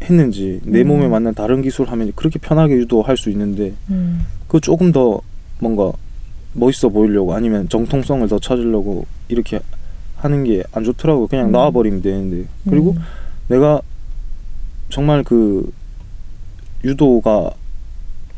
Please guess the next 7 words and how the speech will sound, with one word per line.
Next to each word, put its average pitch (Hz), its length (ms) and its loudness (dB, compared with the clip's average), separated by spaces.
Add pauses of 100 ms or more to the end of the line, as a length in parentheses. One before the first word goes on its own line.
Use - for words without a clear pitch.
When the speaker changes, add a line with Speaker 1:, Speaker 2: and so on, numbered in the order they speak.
Speaker 1:
이제는 120 460 2
내 113 100 4
한계가 127 540 2
뚜렷한데 120 760 0
Speaker 2:
네. 175 300 -2
Speaker 1:
내가 113 280 4
다른 123 500 0